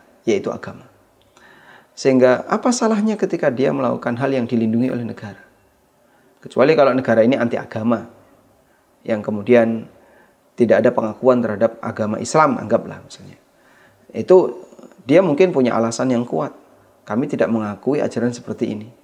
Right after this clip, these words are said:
Tapi karena negara ini mengakui ajaran Islam, maka sebagai konsekuensinya dia harus mengakui keberadaan seorang muslim yang berkomitmen dengan agamanya.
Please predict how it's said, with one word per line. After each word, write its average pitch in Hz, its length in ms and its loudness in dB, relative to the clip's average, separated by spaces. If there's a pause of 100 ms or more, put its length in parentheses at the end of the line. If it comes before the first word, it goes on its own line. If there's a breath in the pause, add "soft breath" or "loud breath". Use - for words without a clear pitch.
(760 soft breath)
Tapi 165 280 0
karena 202 400 2
negara 143 320 4
ini 165 100 0
mengakui 151 640 -2 (920 soft breath)
ajaran 120 600 0
Islam, 139 640 -4 (160)
maka 139 480 -2
sebagai 113 360 0
konsekuensinya 120 800 -4 (120)
dia 147 280 0
harus 147 200 -6
mengakui 131 720 -4 (560 soft breath)
keberadaan 120 480 2
seorang 113 320 -6
muslim 151 340 -6
yang 135 220 -6
berkomitmen 123 560 -2
dengan 107 240 -8
agamanya. 95 560 -16